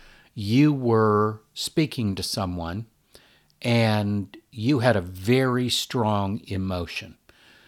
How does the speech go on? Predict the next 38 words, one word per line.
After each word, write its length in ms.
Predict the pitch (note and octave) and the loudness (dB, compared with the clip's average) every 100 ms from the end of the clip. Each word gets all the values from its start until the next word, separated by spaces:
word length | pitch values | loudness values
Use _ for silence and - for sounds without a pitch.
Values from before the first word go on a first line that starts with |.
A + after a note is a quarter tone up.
| _ - | _ -4
Now, 200 | G#2 F#2+ | -2 2
this 200 | A2 C3 | 2 2
could 180 | - | 2
be 200 | A#2+ C3 | 2 2
anybody 420 | A2+ B2 G#2+ A2 G#2+ | 2 2 0 0 0
in 100 | G2 | -2
your 180 | G2 | -2
life, 420 | F#2+ F2 E2 - - - - _ | -2 -4 -6 -16 -20 -20 -20 _
but 100 | G2+ | 0
I 60 | |
want 340 | G#2 A2 D#3 - | 0 0 -2 -2
you 80 | F3+ | -2
to 80 | |
think 300 | D3+ C3+ A#2+ | -2 -2 -4
back, 280 | - G2 F2 - | -2 -4 -4 0
whether 360 | A2 A2 A2 | 0 2 0
it 160 | A#2 A#2 | -2 -4
was 240 | G2 F#2+ | -4 -2
at 140 | G2+ F2+ | -4 -6
home 600 | - A#2 A#2+ B2+ C#3+ B2+ _ _ _ _ | -4 0 0 0 -4 -6 _ _ _ _
or 220 | - A2 F#2+ | 0 2 4
at 200 | G2+ A2+ | 0 -4
work, 640 | G#2+ D3 G2+ E2+ - - _ _ _ _ - _ _ | 0 2 2 -2 -10 -20 _ _ _ _ -20 _ _
think 360 | - F3+ F#3 | -2 0 0
back 300 | - B2 A#2 | 0 0 0
to 120 | - A2 | -4 -2
that 320 | G2 F#2+ - | -2 -4 -4
moment 720 | G2 G2+ G#2+ G#2 F2 F2+ - _ _ _ _ _ _ _ _ | 0 2 0 0 -6 -12 -20 _ _ _ _ _ _ _ _
and 220 | A#2+ A#2 | 2 4
then 200 | C#3 F#3+ | 4 2
take 360 | - - F3 - | -2 -2 -4 -4
the 100 | C3+ | -2
next 320 | A#2+ A2 - | -2 -2 -6
step. 460 | - C3+ F2+ - - _ _ - _ _ _ _ _ _ _ | -6 -4 -6 -10 -20 _ _ -20 _ _ _ _ _ _ _
What 440 | A2 G#2 C#3+ - | 0 8 8 6
were 200 | C3+ B2+ | 0 2
you 300 | A#2+ A2 A2 | 2 2 2
thinking 920 | G2 - - E3 D#3+ - G2 F#2 G2+ | 0 -8 -2 0 0 -2 -2 -2 -4